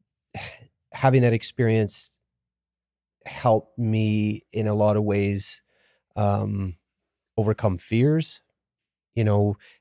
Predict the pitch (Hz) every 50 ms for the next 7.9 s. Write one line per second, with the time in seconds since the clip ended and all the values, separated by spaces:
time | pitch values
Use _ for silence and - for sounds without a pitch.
0 | _ _ - 110 - - 110 110 - - - 113 107 104 107 104 104 107 101 -
1 | - _ _ _ _ - - - - 110 - - 117 113 107 104 104 104 101 101
2 | 98 - - - - _ _ - - - 104 104 98 95 - - 110 123 - -
3 | - - 95 - - - 113 117 120 120 110 104 101 95 92 90 - - 82 92
4 | 95 117 120 143 139 - _ - - _ _ - - 123 101 110 107 - - 143
5 | 104 92 - - - 123 104 110 107 101 104 78 92 95 104 101 95 - 104 98
6 | 90 113 123 139 131 - 123 117 110 110 107 104 104 98 - - _ _ _ _
7 | _ _ _ _ _ _ - 117 110 110 107 107 107 107 104 104 98 92